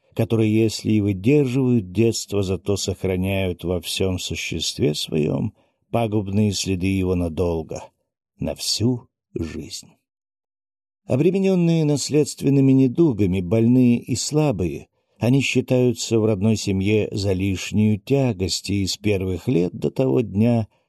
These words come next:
когда оканчивают тихое, бездейственное поприще свое на земле,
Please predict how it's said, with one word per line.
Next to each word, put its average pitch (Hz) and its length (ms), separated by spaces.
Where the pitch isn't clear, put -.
когда 101 340
оканчивают 87 800
тихое, 90 640
бездейственное 87 1000
поприще 87 640
свое 87 320
на 85 100
земле, 90 460